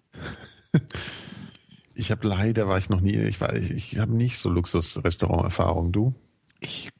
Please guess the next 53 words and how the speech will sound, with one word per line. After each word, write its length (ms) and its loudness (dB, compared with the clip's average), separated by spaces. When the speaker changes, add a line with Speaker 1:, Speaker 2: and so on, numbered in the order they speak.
Speaker 2:
glaube, 280 -4
ich 140 -2
hab 100 0
auch 160 -2
noch 120 2
nie 140 0
in 60 4
einem 80 6
Sterne-Restaurant 840 2
gegessen, 420 -2
Speaker 1:
Nee. 160 6
Speaker 2:
nee. 80 2
Also 220 2
in 80 0
teuren 380 2
Restaurants 520 0
hab 100 -2
ich 80 -4
schon 160 -2
gegessen 360 -2
und 160 -2
da 100 4
merkt 500 2
Speaker 1:
Ja. 60 2
Speaker 2:
man 120 2
tatsächlich 460 -4
einen 100 -4
Unterschied. 480 -8
Speaker 1:
Ja. 240 4
Speaker 2:
Also 160 2
man 140 6
merkt, 340 0
man 180 0
merkt 200 2
einen 80 -4
Unterschied 340 0
in 120 -2
der, 180 -2
in 80 -6
der 120 -6
Qualität 440 0
der, 100 0
der, 180 -4
der 140 -8
Speisen, 720 2
also 220 -2
Speaker 1:
Ja. 80 -6
Speaker 2:
da, 120 6
tatsächlich 260 0
des, 180 -2
des, 240 0
des 200 0
Rohmaterials. 840 2